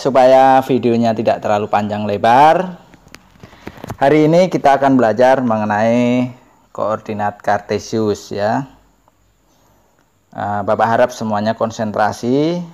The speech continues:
dan tetap semangat dalam mengikuti pembelajaran secara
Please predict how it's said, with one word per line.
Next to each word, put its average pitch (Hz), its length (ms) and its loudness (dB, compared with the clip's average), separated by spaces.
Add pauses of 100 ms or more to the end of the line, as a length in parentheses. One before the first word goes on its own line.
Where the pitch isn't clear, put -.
dan 113 640 -2 (240)
tetap 110 320 -8
semangat 104 560 -8
dalam 98 320 -10
mengikuti 92 480 -12
pembelajaran 95 880 -10 (1500)
secara 98 800 -2